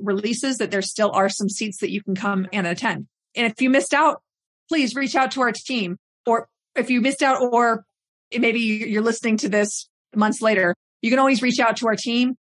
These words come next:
and apply to have a session with us and see what might be possible for your team otherwise.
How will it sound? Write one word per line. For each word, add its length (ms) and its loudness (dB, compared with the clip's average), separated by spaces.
and 280 2
apply 240 2
to 60 2
have 160 2
a 40 0
session 340 -2
with 140 -4
us 140 -4
and 100 -2
see 200 -2
what 160 -2
might 120 0
be 80 0
possible 380 -2
for 100 -4
your 120 0
team 300 -4
otherwise. 400 -2